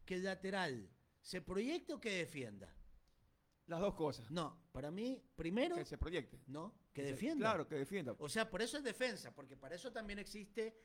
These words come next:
Speaker 1: el volante, eh, ofensivo. Ahora, que tenga la capacidad de llegar al área rival, de sacar a un centro, es otra historia,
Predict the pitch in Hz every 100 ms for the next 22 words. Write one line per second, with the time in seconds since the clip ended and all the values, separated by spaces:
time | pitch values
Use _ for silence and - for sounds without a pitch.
0 | - - 170 151 165 190 196 226 220 220
1 | - - - 147 139 147 139 135 127 160
2 | 135 98 - - 139 151 208 170 104 -
3 | _ - 135 170 208 220 208 190 - 160
4 | - 160 190 175 143 135 131 180 202 160
5 | - - 123 143 175 196 175 170 180 165
6 | 135 131 151 175 175 185 202 208 175 160
7 | 135 - 208 120